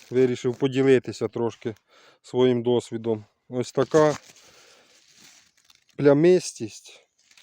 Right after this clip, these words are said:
ось така, це від недостачі кальцію. Е, це називається гірка ямчастість.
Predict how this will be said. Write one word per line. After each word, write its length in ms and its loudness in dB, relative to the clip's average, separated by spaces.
ось 120 -16
така, 420 -6
це 220 4
від 320 -6
недостачі 720 -2
кальцію. 680 0
Е, 200 -8
це 200 -4
називається 720 0
гірка 500 -2
ямчастість. 920 -6